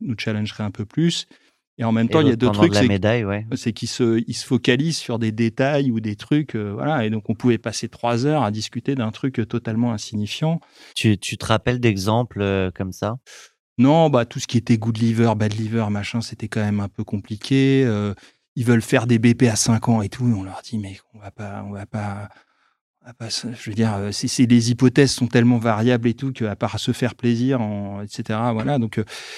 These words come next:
Speaker 1: donc, donc, pouvait y avoir des, des, des sujets un peu compliqués. Et là encore, c'est aussi le, c'est aussi super d'avoir un avocat qui met du lien, qui, qui nous dit, eh, les gars, allez-y mollo quand même, les gars, ils, c'est une go-, c'est une grosse boîte que vous avez en face de vous, ils ont jamais fait,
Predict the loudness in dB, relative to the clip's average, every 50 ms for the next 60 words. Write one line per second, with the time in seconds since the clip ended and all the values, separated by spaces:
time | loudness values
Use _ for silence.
0 | -18 -20 _ _ -2 -2 -2 -2 -6 -2 -2 -2 -2 -2 _ 0 4 4 6 6
1 | 6 4 4 4 2 2 2 2 2 2 2 0 0 0 0 -2 -2 -4 -4 -6
2 | -4 -2 -2 -2 0 -2 -4 -4 -4 -6 -4 0 0 2 2 2 2 4 4 4
3 | 4 4 2 2 0 0 0 -2 -4 -2 0 0 0 0 0 -2 0 0 0 0
4 | 0 -2 -4 -6 -8 -10 -14 -20 _ _ _ _ _ -16 -8 -4 -4 -4 -4 -4
5 | -4 -4 -4 -4 -6 -8 -2 0 2 2 2 0 -2 -2 -2 -4 -4 -4 -2 -2
6 | -4 -4 -4 -6 -6 -4 -2 0 2 2 0 0 0 0 2 2 2 2 0 -2
7 | -2 2 4 4 4 6 4 4 4 4 4 2 0 0 -2 -4 -4 -4 -2 -2
8 | 0 0 0 0 0 0 -2 0 -2 -2 -4 -2 -2 -2 -2 -4 -6 -8 -12 -12
9 | -10 -2 0 2 2 4 4 4 2 2 2 0 0 0 -2 -4 -6 -8 -8 -6
10 | -4 -4 -4 -4 -4 -6 -10 -12 -18 _ _ _ -20 -20 _ _ _ -6 -4 -2
11 | 0 0 0 -2 -4 -4 -2 0 0 0 0 -2 -4 0 4 6 6 6 6 4
12 | 0 0 0 0 -2 -2 0 0 2 2 2 0 -2 -2 -4 -4 -2 0 0 0
13 | 0 0 0 -2 0 0 -2 -2 -2 0 0 0 0 0 -2 -2 -2 0 0 0
14 | -2